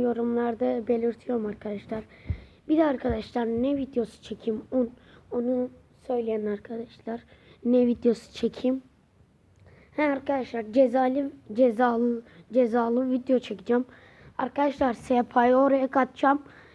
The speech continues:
Ee, kağıttan topumu alacağım arkadaşlar. Koyacağım onun içine.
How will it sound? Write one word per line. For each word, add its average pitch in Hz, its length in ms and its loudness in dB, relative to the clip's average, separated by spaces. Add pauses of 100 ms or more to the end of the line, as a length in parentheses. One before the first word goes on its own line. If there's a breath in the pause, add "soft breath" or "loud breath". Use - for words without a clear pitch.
(260 loud breath)
Ee, 226 440 0 (260)
kağıttan 269 500 0
topumu 269 440 0
alacağım 254 320 2
arkadaşlar. 240 640 -2 (320 loud breath)
Koyacağım 277 480 4
onun 277 300 4
içine. 277 400 0